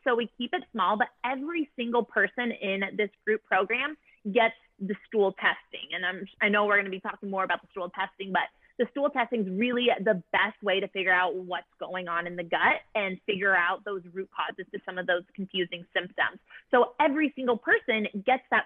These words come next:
stool testing. Every single person gets a session with me to go over the results so I can explain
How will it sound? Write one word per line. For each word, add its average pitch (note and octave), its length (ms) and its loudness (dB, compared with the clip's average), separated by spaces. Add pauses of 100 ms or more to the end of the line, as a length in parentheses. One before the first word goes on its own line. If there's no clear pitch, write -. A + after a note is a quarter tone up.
stool F#3+ 260 -6
testing. G#3 400 -10 (140)
Every D4+ 260 -2
single B3 200 -6
person B3+ 440 -6
gets G#3+ 200 0
a G3+ 120 -18
session A#3 320 0
with F#3 140 -2
me F#3 180 -8
to F#3+ 60 2
go G3 340 2
over A3 300 6
the A3+ 100 2
results G#3 480 0
so G#3+ 60 -4
I F#3+ 60 -2
can G3 180 -12
explain A3 720 -4